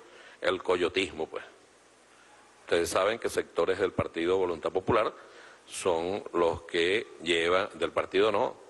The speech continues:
de la agrupación fascista Voluntad Popular, Popular, son los que llevan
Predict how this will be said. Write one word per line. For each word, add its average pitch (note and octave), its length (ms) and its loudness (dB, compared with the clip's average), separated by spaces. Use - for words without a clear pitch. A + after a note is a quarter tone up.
de D2+ 120 -2
la D#2 80 0
agrupación F2 760 -2
fascista F#2+ 680 -2
Voluntad F2 400 2
Popular, A2 460 4
Popular, A#2 520 0
son F#2 300 0
los F#2+ 120 0
que F#2 220 -4
llevan F2+ 540 0